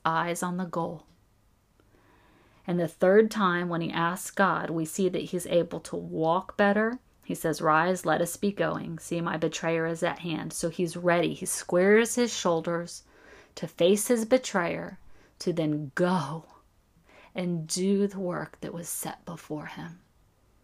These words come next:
Hallelujah. So this garden scene is important because he was not asking for the cross to be removed from him.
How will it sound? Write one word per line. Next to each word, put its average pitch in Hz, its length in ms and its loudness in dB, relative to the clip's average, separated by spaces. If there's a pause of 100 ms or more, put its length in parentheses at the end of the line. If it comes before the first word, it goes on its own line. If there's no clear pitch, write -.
(340)
Hallelujah. 170 1080 2 (1300)
So - 160 -2
this 214 220 4
garden 220 380 8
scene 196 240 -2
is 185 100 -6
important 175 440 -2
because 170 300 -8
he 208 100 0
was 190 220 0
not 196 600 6 (120)
asking 175 500 -2
for - 140 -10
the 175 100 -2
cross - 760 -6 (400)
to 196 120 4
be 180 160 4
removed 165 540 -2
from - 300 -12
him. - 340 -14